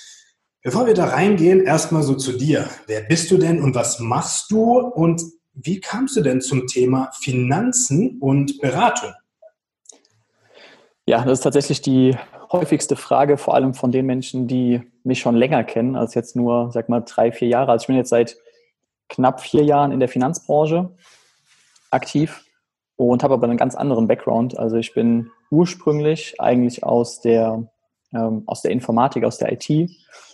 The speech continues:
Speaker 2: Also ich habe ein duales Studium gemacht in Wirtschaftsinformatik in der B A S F, also Großkonzern in Ludwigshafen. Und warum? Naja, weil ich mich damals in dem Alter, als ich dann achtzehn, neunzehn war und aus dem Abi fertig war,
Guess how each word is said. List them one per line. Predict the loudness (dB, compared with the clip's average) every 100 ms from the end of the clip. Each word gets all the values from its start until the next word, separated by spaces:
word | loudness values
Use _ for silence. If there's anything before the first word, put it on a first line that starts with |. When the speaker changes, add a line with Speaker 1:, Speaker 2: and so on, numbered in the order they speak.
| _
Speaker 2:
Also | -6 -2
ich |
habe | -2 2
ein |
duales | 4 2 0
Studium | -2 0
gemacht | 0 -2 -6 -20 _ _
in | 0 2
Wirtschaftsinformatik | 2 0 -2 -4 -4 -2 -2 0 -4 -4 _ _ _ _ _
in | 0 2 4
der | 4 4 2 0 -6 -2
B | 0
A |
S | 2
F, | 0 0 -4
also | -8 -6
Großkonzern | 0 -2 0 -4 -4 0 0 0
in | 0 0 -2 -4
Ludwigshafen. | -4 -2 -2 2 0 0 -6 -8 _ _ _ _ _ _ _ _ _ _ _ _ -20 _ _ _
Und | 2 2 2
warum? | 2 2 0
Naja, | 2 4 4
weil | 2
ich | 0
mich | 0
damals | 2 2 0
in | -2
dem |
Alter, | 0 0 0
als | -4 -4
ich |
dann | -4 -4
achtzehn, | -4 -4 -2
neunzehn | -2 -2 -4
war | -2 0
und | -2
aus |
dem | -2 -2
Abi | -2 -4
fertig | -2 -4 -2
war, | -2 -2